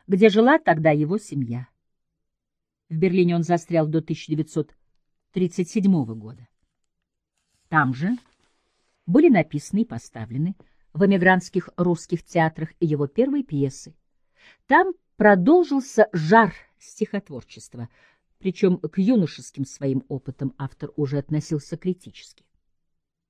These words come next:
Невозможно определить, но, кажется, это случилось уже за границей, точный срок перемены в отношении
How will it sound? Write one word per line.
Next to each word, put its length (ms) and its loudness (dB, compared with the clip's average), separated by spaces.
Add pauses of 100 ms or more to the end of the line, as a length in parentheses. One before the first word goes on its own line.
(500)
Невозможно 760 4
определить, 640 -4 (1080)
но, 120 -6
кажется, 400 -8
это 160 -10
случилось 480 -14
уже 160 -12
за 100 -10
границей, 560 -6 (380)
точный 420 4
срок 420 0
перемены 600 2
в 40 -10
отношении 640 -6